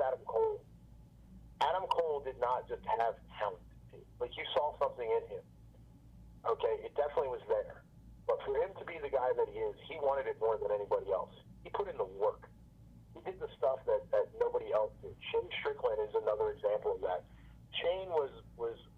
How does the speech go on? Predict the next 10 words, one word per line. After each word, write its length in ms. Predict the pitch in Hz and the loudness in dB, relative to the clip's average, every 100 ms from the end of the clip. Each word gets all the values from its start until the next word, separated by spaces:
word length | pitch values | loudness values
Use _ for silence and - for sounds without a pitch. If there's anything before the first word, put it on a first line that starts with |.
| - | -2
a 40 | |
guy 360 | 123 127 131 - | 2 4 2 0
who, 300 | 123 117 110 110 - - - - - - - - | -2 -4 -4 -8 -16 -20 -20 -20 -20 -20 -20 -2
you 60 | 143 | 2
know, 240 | 127 113 - - | 2 0 -4 -6
you 60 | - | 0
saw 160 | 202 190 | 2 2
talent 380 | - 120 160 98 | 0 0 2 0
in 60 | 90 | -4
him. 180 | - | -8